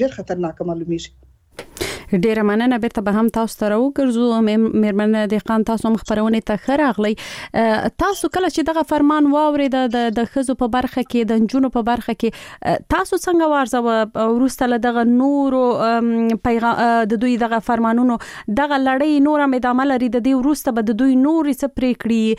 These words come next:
Speaker 2: او، اه، آیا دا، دا د دوی دښمني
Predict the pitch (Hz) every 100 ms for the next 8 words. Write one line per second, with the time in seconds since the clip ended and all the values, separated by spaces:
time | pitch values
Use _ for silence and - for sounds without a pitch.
0 | - - - 226 226 226 220 220 220 202
1 | - 302 359 311 339 294 240 269 339 311
2 | 254 220 254 339 330 240 254 262 247 311
3 | 330 285